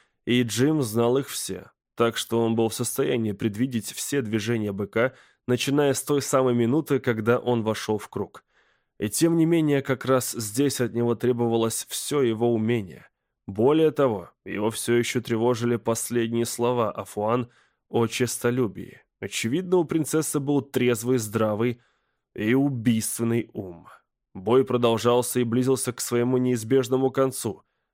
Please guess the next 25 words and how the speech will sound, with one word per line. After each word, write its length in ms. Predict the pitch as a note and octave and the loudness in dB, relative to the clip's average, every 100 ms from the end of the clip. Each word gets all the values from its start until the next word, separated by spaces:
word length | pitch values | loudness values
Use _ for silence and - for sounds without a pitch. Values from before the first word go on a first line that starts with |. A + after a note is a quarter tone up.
| _ | _
Этот 500 | - C#3 C3+ D3 - | 2 2 2 -4 -2
бык 400 | B2 D3 D3 - | 0 2 2 0
не 260 | C#3+ C#3+ C3 | 0 2 4
был 200 | B2 A#2+ | 2 2
похож 520 | A#2 A#2 A#2+ A#2 - | 0 0 0 0 -2
на 100 | A#2 | -2
того, 280 | A2+ A2+ B2 | 0 0 0
которого 440 | B2 B2 A#2+ A#2+ | 0 0 0 0
он 240 | - A#2+ | 0 0
убил 280 | A2 G#2+ C3+ | 0 0 0
на 220 | A#2+ A#2 - | 2 0 0
Альфе 340 | A#2 A#2 - | -2 -2 -6
Центавра 600 | G#2 A#2+ A#2 A#2 A2+ A#2+ | -4 -4 0 0 2 0
три, 360 | A#2 B2+ G#2 - _ _ _ _ | -2 -4 -6 -8 _ _ _ _
и 80 | - | -8
он 180 | G2 A2 | -2 0
оставался 580 | A2+ - A#2 A#2 A#2 A#2+ | 0 0 2 2 2 -4
в 80 | - | -4
силе 460 | - B2+ B2 A#2 - | -2 0 2 0 -4
до 300 | F2+ F2 B2 | -16 -2 -2
предназначенного 840 | B2 B2+ A#2+ A2 B2+ B2+ B2 A#2 A2+ | 0 0 0 0 0 0 0 0 2
момента 500 | A2+ A#2+ C3+ B2 A2+ | 2 2 0 0 -2
в 60 | |
его 260 | G#2+ A2+ A#2+ | 0 0 0
программе. 600 | - B2 A#2+ F#2 - | 0 0 0 -2 -10